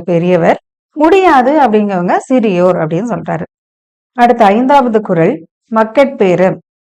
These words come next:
தம், தம்மின் தம்மக்கள் அறிவுடைமை மாநிலத்து மண்ணுயிர்க்கெல்லாம் இனிது. ஆஹ் இந்த குறள்ல என்ன சொல்லியிருக்காங்க அப்படின்னா, பெற்றோர் வந்து எப்படி தன்னோட குழந்தைகளை நினைச்சு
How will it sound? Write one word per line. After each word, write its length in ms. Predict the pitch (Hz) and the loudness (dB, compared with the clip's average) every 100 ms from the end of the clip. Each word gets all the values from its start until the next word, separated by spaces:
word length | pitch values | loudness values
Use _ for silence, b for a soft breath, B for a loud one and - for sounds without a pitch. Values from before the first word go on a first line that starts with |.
| _ _ _ _ _ _ | _ _ _ _ _ _
தம், 280 | 240 240 277 302 262 - - 254 | 2 2 -2 -10 -16 -20 -4 0
தம்மின் 440 | 254 285 320 392 320 | 0 -2 -4 -2 0
தம்மக்கள் 580 | 254 277 302 302 302 320 311 | 0 0 -4 0 2 2 4
அறிவுடைமை 520 | 220 269 254 240 226 202 180 | 2 2 2 0 0 -2 -2
மாநிலத்து 540 | 190 220 208 190 214 269 208 | 0 0 -2 -4 -4 -6 -4
மண்ணுயிர்க்கெல்லாம் 960 | 185 247 302 226 196 196 185 170 165 233 180 | -2 0 0 0 -2 -2 -2 0 -2 -2 -2
இனிது. 320 | 160 156 180 208 - _ _ _ _ b b _ _ _ _ _ | -4 -2 -2 -2 -6 _ _ _ _ b b _ _ _ _ _
ஆஹ் 180 | 208 208 | -2 0
இந்த 120 | 277 339 302 | 0 0 0
குறள்ல 260 | 277 277 240 | 0 2 0
என்ன 120 | 254 269 | -2 -2
சொல்லியிருக்காங்க 480 | 233 214 214 208 214 | -2 -2 -2 -2 -2
அப்படின்னா, 300 | 180 165 185 285 | -2 -2 -2 0
பெற்றோர் 540 | 240 233 240 370 359 | 0 0 -2 -2 0
வந்து 220 | 254 214 247 214 | 0 -2 -2 -2
எப்படி 240 | 202 294 285 | -2 -4 -2
தன்னோட 340 | 220 208 196 190 180 180 | -2 -2 0 0 0 0
குழந்தைகளை 420 | 226 254 262 233 208 | 0 2 2 0 0
நினைச்சு 240 | 190 - | -4 -6